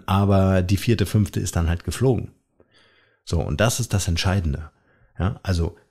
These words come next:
mal was zu riskieren, mal diesen Schritt zu gehen und zu sagen, ich teste das jetzt mal zwei bis vier Wochen, so, nehme diese Erkenntnis, lerne also viel schneller, was funktioniert und was nicht funktioniert und, ähm,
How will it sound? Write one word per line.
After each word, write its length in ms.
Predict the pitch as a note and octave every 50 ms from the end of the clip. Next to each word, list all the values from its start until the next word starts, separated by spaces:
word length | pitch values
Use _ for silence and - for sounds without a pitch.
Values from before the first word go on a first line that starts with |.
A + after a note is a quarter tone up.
| _ _ -
mal 220 | F#2 G2+ G#2+ G2
was 220 | A2 - - -
zu 100 | - G#2+
riskieren, 680 | F2+ E2 E2 - - - - A2 G#2+ A#2 C#3 E3+ F2+ E2+ -
mal 260 | F#2+ F#2 F#2 G2 F2+
diesen 320 | D2+ F#2 G2 F2+ F#2+ F2
Schritt 240 | - - - F#2 -
zu 140 | - F#2 D#2+
gehen 240 | D#2+ F#2 C#3 - -
und 100 | - -
zu 80 | -
sagen, 160 | - D#2 G2 D#2
ich 100 | - -
teste 280 | - A2 - - G2+
das 160 | F2+ E2 -
jetzt 160 | F2 - - F2+
mal 100 | D#2+ D2+
zwei 200 | D2+ D#2 D#2+ D#2+
bis 100 | D#2 -
vier 160 | - E2 D2+
Wochen, 320 | E2+ F#2+ G#2 C#3+ D#3 C#3+ -
so, 160 | - D2 C#2 -
nehme 320 | E2+ F#2 A2+ C3+ B2 A2
diese 260 | G2+ A2 G2 F#2 F2+ -
Erkenntnis, 760 | F2 - - B2 D3 D#3 D3+ - F2+ E2 G#2 C3 C3 - _ _ - - - -
lerne 440 | E2 E2+ G2+ A2 B2+ C3+ B2+ G#2 -
also 220 | - F2+ E2+ E2+
viel 400 | D#2 - - - G3 F3+ F#3 D#3
schneller, 420 | - - C3 B2+ B2+ A#2+ A#2 G#2 F#2+
was 140 | F#2+ -
funktioniert 520 | - - G#2+ G2 - - F#2+ F#2+ G2 - F2+
und 60 | E2+
was 140 | E2 E2+ -
nicht 160 | C3 C3+ -
funktioniert 580 | - F#2 E2+ D#2+ - F2+ F2+ F2+ G2 - - - _ - - - - - - - - - - - - _ _ -
und, 360 | - G#2+ G#2 G2+ F#2+ - - -
ähm, 400 | - F2+ F2+ F2+ F#2 F#2 E2+ -